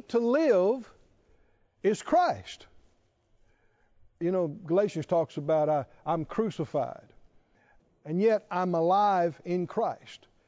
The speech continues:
He is my life. I'm in him. To me to live is Christ,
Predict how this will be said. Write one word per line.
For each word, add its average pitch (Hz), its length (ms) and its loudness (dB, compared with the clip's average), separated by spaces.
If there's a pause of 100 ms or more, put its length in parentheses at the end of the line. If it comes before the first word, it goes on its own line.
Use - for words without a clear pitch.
(120)
He 214 220 0
is 220 220 0
my 156 220 -2
life. 123 420 -6
I'm 180 220 -2
in 196 160 0
him. 127 240 -8 (760)
To 202 100 0
me 294 200 4
to 233 120 2
live 254 380 4
is 202 100 0
Christ, 294 600 -2